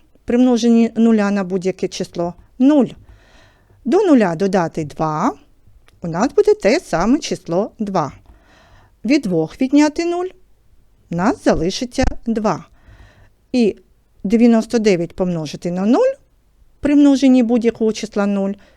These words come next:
теж буде нуль. Виконуємо тепер письмово вирази шість. Запиши, обчисли добутки чисел.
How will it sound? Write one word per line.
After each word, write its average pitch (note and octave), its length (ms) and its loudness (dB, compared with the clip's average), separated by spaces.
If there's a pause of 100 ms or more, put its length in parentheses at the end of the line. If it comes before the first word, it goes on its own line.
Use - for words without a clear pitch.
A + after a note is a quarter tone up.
(260)
теж F4+ 360 0 (100)
буде B3 420 0 (240)
нуль. D#3 280 -8 (1600)
Виконуємо G#4 540 -2
тепер - 320 -4
письмово F3 760 -4
вирази F#3 600 -2 (140)
шість. - 520 -6 (380)
Запиши, A#3+ 720 -2
обчисли C#4 760 0 (100)
добутки F#3+ 720 -2 (160)
чисел. - 560 -6